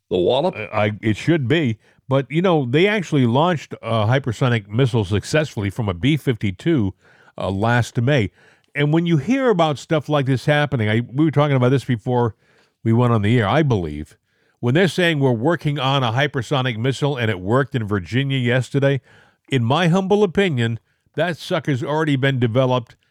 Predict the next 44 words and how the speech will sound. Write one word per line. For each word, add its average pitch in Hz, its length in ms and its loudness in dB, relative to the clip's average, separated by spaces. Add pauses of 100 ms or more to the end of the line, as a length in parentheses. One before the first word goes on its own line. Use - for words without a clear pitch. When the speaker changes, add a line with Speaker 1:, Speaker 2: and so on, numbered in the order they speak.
(140)
Speaker 2:
and 117 120 -6
there 120 140 2
are 117 60 2
several 139 520 -2
of 123 100 0
them 117 160 -4
sitting 123 300 -8
in 120 80 2
a 107 60 2
silo 117 460 0
somewhere, 95 540 -2 (300)
and, 104 260 -2
and 117 120 0
we've 139 140 2
already 139 260 0
moved 113 300 0
on 117 200 0
to 98 60 -2
something 104 400 -2
else. - 460 -6 (240)
That's 143 260 -2
my 165 180 0
Speaker 1:
But 151 60 0
then 196 80 0
you 190 100 0
gotta, 147 320 -2
you 117 160 -2
gotta 185 240 -2
wonder, 120 560 -2
where's 123 380 -4
the 98 80 -6
money 95 280 -6
coming 78 340 -6
from 78 200 -4
this? 65 280 -4
We're 82 140 -2
thirty-three 139 500 -4
trillion 110 420 -4
dollars 82 400 -4
in 78 140 -6
debt, 73 240 -2
but 71 120 -10
Joe 90 260 -2
says 78 360 -4